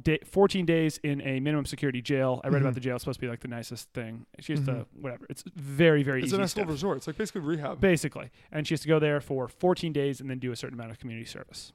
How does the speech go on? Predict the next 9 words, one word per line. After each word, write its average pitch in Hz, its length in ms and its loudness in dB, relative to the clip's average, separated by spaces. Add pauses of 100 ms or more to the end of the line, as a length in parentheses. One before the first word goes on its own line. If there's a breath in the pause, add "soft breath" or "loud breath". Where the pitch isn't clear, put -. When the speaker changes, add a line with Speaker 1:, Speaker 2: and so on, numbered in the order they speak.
(220)
Speaker 2:
Uh, - 60 -10 (160)
Speaker 1:
My 147 260 -2
question 196 280 2
to 139 60 0
you, - 160 -4 (240)
Speaker 2:
Mm-hmm. 131 180 2 (400)
Speaker 1:
would 143 180 2
you 240 140 8
rather 135 460 4